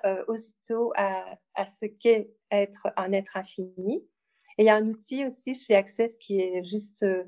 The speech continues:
merveilleux dans ce sens-là, c'est de pouvoir en un instant demander à être cette conscience et à s'expanser jusqu'à l'infini.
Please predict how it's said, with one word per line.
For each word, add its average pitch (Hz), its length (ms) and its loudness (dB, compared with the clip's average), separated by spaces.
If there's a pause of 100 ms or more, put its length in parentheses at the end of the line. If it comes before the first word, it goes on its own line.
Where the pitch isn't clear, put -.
(380)
merveilleux 226 640 6
dans 226 160 2
ce - 100 -10
sens-là, 233 320 2
c'est 262 120 -16
de 214 100 -2
pouvoir 247 440 0
en 233 160 4
un 262 160 0
instant 254 540 -4 (120)
demander 233 540 0 (400)
à 226 160 8
être 269 240 -2
cette 277 220 -8
conscience 262 680 -6
et 220 140 -2
à 214 60 -2
s'expanser 254 920 -4 (320)
jusqu'à 254 360 0
l'infini. 214 560 0